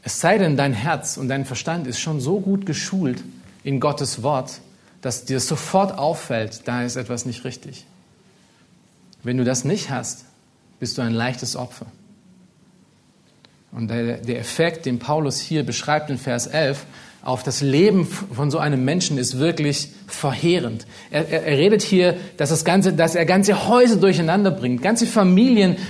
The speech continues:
zerstört. Und dieses Wort, was er hier verwendet für durcheinander bringen, ist das Wort, was er in Johannes zwei, Vers fünfzehn, äh, was Jesus verwend-, äh, was, was Johannes für Jesus verwendet, als er im Tempel die, die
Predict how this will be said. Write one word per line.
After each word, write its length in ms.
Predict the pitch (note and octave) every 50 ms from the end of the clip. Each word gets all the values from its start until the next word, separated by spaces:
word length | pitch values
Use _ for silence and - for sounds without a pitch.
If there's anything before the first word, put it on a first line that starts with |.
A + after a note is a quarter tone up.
| - -
zerstört. 560 | - - E3+ D3+ - - - F#3+ F#3 D#3 B2 C#3+
Und 140 | D#3 D#3
dieses 320 | D#3 F#3 F3+ F3+ C3+ C3+ C3
Wort, 240 | F#3+ A#3+ B3 G3 F3
was 160 | F3 F3 F#3+
er 60 | F3+
hier 180 | D3 F3+ F#3 F#3
verwendet 560 | F#3 F3 D3+ C#3 E3+ G#3+ A#3+ F#3+ D#3+ C#3+ -
für 340 | - - D#3+ D#3+ D#3+ D#3 D#3+ - - - - - - - _ _ _
durcheinander 720 | - F3+ E3 F#3+ F#3 G#3 F3 D#3 D#3 D#3+ G3 B3 B3 F#3+ E3+
bringen, 500 | C3+ - - C#3+ D#3 E3+ F3+ F#3+ G3+ F#3+ - - - - -
ist 160 | - D#3 - F3
das 240 | D3+ D3 - B2+
Wort, 240 | C3+ E3+ G3 G3 -
was 200 | C3+ D3+ D3+ D3+
er 160 | D#3+ D3+ C#3+
in 80 | C#3+ C#3+
Johannes 460 | C#3+ C#3 C3 B2 E3 F3+ F3+ E3+ E3+
zwei, 380 | - - - C#3 D#3 E3+ F3 F3
Vers 320 | F3 - D3+ C#3+ C#3+ -
fünfzehn, 720 | - - G#3 A#3 A#3 A#3 A#3 - - B2+ C3 D3 C#3+ - - - - - - _ _
äh, 160 | C3 C3+ C3
was 160 | B2+ C3+ C3+
Jesus 320 | C#3 D3+ F3+ F#3+ F3+ - -
verwend-, 420 | - C#3 B2 A#2+ C3+ C#3+ D3 G2
äh, 160 | - C3+ B2+
was, 340 | B2 C3 C3+ C3+ - - C3+
was 180 | B2+ B2+ B2+ -
Johannes 420 | C#3 B2+ C3+ F3+ F3+ F3 E3 -
für 140 | - - C3+
Jesus 340 | A#2+ B2 D#3+ G3 F#3 F3 -
verwendet, 440 | - B2 A2 A#2 A#2+ B2 B2+ B2 -
als 260 | - C3+ D3+ - - -
er 100 | C#3+ B2+
im 140 | B2 A#2+
Tempel 340 | A2+ B2 D#3 G3 G3 G3 E3
die, 180 | B2+ C3 B2 A2+
die 440 | - - - C3 C3 C3 B2 -